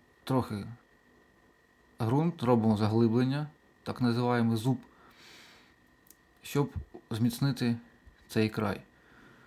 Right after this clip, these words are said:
Тут ми залишаємо, е, Ікс П С, щоб був деформаційний шов та утеплення. Кладемо сітку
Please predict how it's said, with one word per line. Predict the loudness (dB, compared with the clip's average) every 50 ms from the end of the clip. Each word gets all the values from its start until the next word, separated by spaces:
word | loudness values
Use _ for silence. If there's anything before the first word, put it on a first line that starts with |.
| -20 -20 -20 _ -20 _ _ _ _ _ _ 4
Тут | 4 4 4 4 2
ми | 2 4
залишаємо, | 4 4 2 2 2 4 4 4 4 4 2 0 -2 -2 -4 -6 -12 _ _ _ _ _ _ _ _ _ _ _ _ _ -14 -8
е, | -6 -4 -4 -4 -4 -6 -6 -6 -8
Ікс | -8 -8 -4
П | 0 4 4 4
С, | 4 2 -4 -10 -16 _ _ _ _ _ _ _ _ _ _ _ _ _ _ _ _ _ _ _ _ -18
щоб | -14 -10 -6
був | -2 0 0 0 -2 -8 -18 -20 -20 _ _ _ _ _ _ _ _ _ _ _ _ _ _ _ _ -6
деформаційний | -6 -6 -4 -2 0 0 0 -2 0 0 2 2 2 0
шов | 0 2 2 2 2 0 -6 -16 -20 -20 -20 _ _ _ _ _
та | 0 2 2 2
утеплення. | 2 0 -4 -2 0 -2 -2 -2 -4 -6 -4 -4 -6 -8 -12 -16 -20 _ _ -20 -20 -20 -20 -20 -20 -20 -20 _ _ _ _ _ _ _ _ _ _ _ _ _ _ _ _ _ _ _ _ _ _ _ _ _ _ _ -6
Кладемо | -2 0 2 4 4 4 2 0
сітку | 0 2 4 4 2 2 0 -6 -6 -6 -6